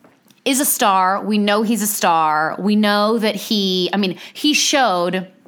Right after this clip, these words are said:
I don't remember which one it is, Chet or Time, pick your poison, that Paolo Banchero really could be the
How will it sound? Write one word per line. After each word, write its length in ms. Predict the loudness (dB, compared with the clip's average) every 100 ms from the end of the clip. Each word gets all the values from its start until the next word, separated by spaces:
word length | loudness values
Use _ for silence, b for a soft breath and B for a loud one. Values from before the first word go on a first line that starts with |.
| -4
I 40 |
don't 100 | 0
remember 300 | 0 0 -2
which 180 | -4 -4
one 160 | -4 -2
it 80 | -4
is, 180 | -6
Chet 380 | -6 -2 0 0
or 120 | -4 -4
Time, 600 | -2 0 0 0 -2 -4
pick 200 | -6 -4
your 100 | -8
poison, 680 | -4 -2 -2 -4 -4 -6 -10 B B B -2
that 400 | 0 0 -2 -2
Paolo 240 | 0 2
Banchero 520 | 0 0 2 0 -2 -4
really 280 | -2 -2 -2
could 180 | -4 -2
be 380 | 0 0 -4
the 500 | -4 -2 -2 -2 -4